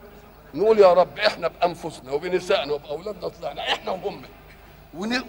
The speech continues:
وندعي دعاء واحد، اجعل يا رب لعنتك على الكاذبين منا. احنا الاتنين بنقول اهو.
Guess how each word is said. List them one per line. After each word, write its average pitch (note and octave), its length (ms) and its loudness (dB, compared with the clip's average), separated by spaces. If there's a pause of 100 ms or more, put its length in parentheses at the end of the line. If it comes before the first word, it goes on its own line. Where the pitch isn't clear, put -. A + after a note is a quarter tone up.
وندعي C4+ 460 -2
دعاء C#4 480 6
واحد، A3 400 8 (1400)
اجعل A#3+ 460 8
يا A3 260 12
رب G#3+ 320 8
لعنتك G#3+ 600 6
على F#3+ 240 4
الكاذبين F3+ 720 0
منا. C#3 460 -4
احنا A#3+ 220 0
الاتنين A#3+ 340 -4
بنقول A3 340 -2
اهو. C#3+ 180 -4